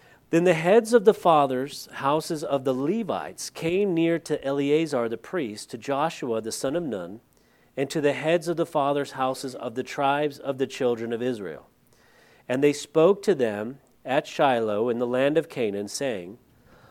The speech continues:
"The Lord commanded through Moses to give us cities to dwell in, with their common lands for our livestock."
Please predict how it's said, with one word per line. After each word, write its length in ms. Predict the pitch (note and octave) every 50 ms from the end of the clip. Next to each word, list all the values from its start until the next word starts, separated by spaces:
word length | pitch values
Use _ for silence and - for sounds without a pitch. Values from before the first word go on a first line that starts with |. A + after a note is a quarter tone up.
| _ -
"The 120 | - D3
Lord 360 | C#3 C#3 C#3+ C#3+ E3 G3 G3 G3
commanded 640 | - G#3+ G3 E3 D3 C3+ B2+ A#2+ A#2+ C#3+ D3+ D3
through 140 | - C#3 B2+
Moses 480 | B2+ B2 B2+ C3+ D3 D3 B2+ B2 A2+ -
to 100 | - B2+
give 240 | G#2+ A#2+ B2+ A2+ C3
us 120 | B2+ B2
cities 340 | - - C#3+ C3 C3 B2+ B2+
to 120 | - C3+ B2
dwell 360 | B2 C3+ F3 F3+ E3 B2+ G2+
in, 200 | F2+ E2+ F2+ - _ _ _ _ _ _ _ _ _ _ -
with 200 | B2+ C3 B2+ B2+
their 180 | C3 C3 C3
common 480 | C3 - - C#3+ C#3+ D3+ E3 F3 F3 F3
lands 480 | D3 C3+ B2 A#2+ A#2 A#2 A#2 A#2+ -
for 480 | - - - B2 A2+ G#2+ G#2+ G#2+ - - - -
our 240 | G#2 G#2 G#2+ G#2
livestock." 800 | G2+ G2 F#2 F#2 G2+ G2+ - - - - D#2+ - - - -